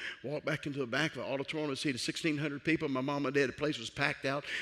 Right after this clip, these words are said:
They were in the middle of a road back here. He said, "Sir, I want you to come here." My dad stood up. He would start to make his way to the aisle. He said, "I'm so sorry." He says, "I didn't honor you. You're, uh, God shows me you're a minister, and I didn't honor you as a,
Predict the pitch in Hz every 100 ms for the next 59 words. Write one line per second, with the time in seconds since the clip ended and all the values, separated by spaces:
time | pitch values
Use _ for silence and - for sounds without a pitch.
0 | - 131 131 127 139 156 135 127 131 143
1 | 120 147 - 175 180 165 - - - 165
2 | - 143 - 180 170 165 165 175 165 160
3 | 131 117 85 - - _ _ _ _ _
4 | - - - 107 131 143 - 151 165 175
5 | 135 131 156 143 131 160 165 147 151 180
6 | 165 156 - 127 135 143 151 104 127 -
7 | 165 - 160 117 98 92 - - - -
8 | - 156 147 147 131 143 139 135 147 143
9 | 127 117 127 165 160 135 139 147 147 -
10 | 160 147 131 131 139 151 151 120 110 -
11 | 95 - _ - - - 120 123 139 -
12 | 156 143 120 123 - 127 117